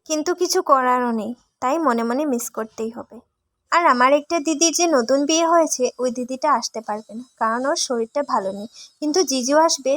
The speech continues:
জিজু পরে আসবে। আর এই জিজুকে কিন্তু আমি জিটু বলি, জিজু বলি না, এটা আমার আগে থেকেই। আর এই জিটুটা আসতে একটু লেট হচ্ছিল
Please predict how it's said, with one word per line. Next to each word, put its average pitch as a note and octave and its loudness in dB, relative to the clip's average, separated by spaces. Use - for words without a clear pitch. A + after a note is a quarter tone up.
জিজু B3 -6
পরে A3 -4
আসবে। - -10
আর A3+ 0
এই A#3+ -2
জিজুকে C4 -4
কিন্তু D#4 -8
আমি F4 2
জিটু B3+ -4
বলি, A3 -4
জিজু A#3+ -2
বলি G3+ -4
না, G#3 -10
এটা C#4 -6
আমার F4 2
আগে A3 2
থেকেই। A3 -12
আর C#4+ 2
এই D4+ 0
জিটুটা B3+ 0
আসতে D#4 0
একটু D#4+ -6
লেট C4+ 2
হচ্ছিল E4 0